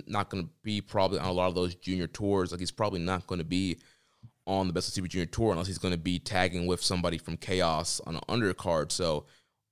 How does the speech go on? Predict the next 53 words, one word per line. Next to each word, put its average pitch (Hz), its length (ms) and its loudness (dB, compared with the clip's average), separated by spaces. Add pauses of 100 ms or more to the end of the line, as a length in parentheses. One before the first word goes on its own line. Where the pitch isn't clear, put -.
(140)
in 87 80 -6
a, 85 160 -4
in 101 80 -2
a 95 40 0
month 117 300 2 (220)
like 95 260 -2
that 101 260 6
where 90 360 2 (240)
there's 90 100 -4
a 95 60 0
lot 98 200 6
of 87 60 2
shows 104 380 4
and 90 60 0
he's 87 100 -2
gonna 90 140 -2
be 85 100 -2
off 98 200 4
of, 92 60 -6
he's 92 160 -2
probably 107 300 2
gonna 110 180 0
be 120 200 2
in 98 380 0
a 92 80 0
Rev 90 360 0
Pro, 85 280 0
maybe 92 300 2
even, 101 300 0
maybe 104 220 0
Ring 117 180 0
of 107 100 0
Honor 104 400 4
or 85 60 2
some 101 200 0
other 95 140 0
promotion, 90 640 -2 (420)
uh, 85 120 -4
maybe 101 260 4
in 107 180 0
Australia. 104 640 2
Who 110 140 0
knows? 95 340 0
He's 95 140 -6
gonna 95 160 -2
be 92 120 -4
somewhere 95 380 2
else 90 320 2
getting 87 300 0
those 85 180 -4
reps 87 280 -2
in 90 120 -2
and 82 200 -2